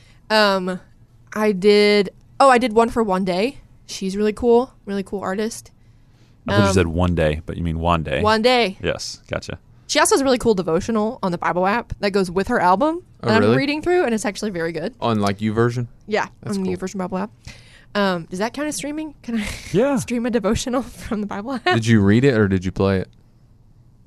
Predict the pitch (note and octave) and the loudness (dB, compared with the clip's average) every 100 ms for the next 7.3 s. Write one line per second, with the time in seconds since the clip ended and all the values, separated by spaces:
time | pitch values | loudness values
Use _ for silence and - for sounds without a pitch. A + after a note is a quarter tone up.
0 | - F3+ E3 - E3+ E3 E3 E3 - _ | -20 -18 -16 -12 -12 -12 -12 -14 -16 _
1 | D#3+ D3+ D#3 E3+ F3+ - - - F2 F2+ | -16 -14 -12 -12 -6 0 0 0 -4 -8
2 | - F2+ F2+ - _ _ - F3+ - F3 | -8 -8 -8 -12 _ _ -16 -14 -14 -18
3 | - F#3+ F#3 C4 B3+ G4 - C#4+ - G4 | -6 -4 -2 -2 0 0 0 -4 -2 -4
4 | - - - - - - - - A#3 A3+ | -4 -10 -14 -20 -18 -18 -16 -2 2 2
5 | A3+ A3 - _ _ - _ _ _ A3 | 0 -6 -10 _ _ -20 _ _ _ -6
6 | E4 E4+ - - B3+ E4 F#4+ C#4 C4 A#3+ | -6 -6 -10 -10 -8 -2 -2 -2 -4 -4
7 | A3+ B3 C4+ | -6 -6 -8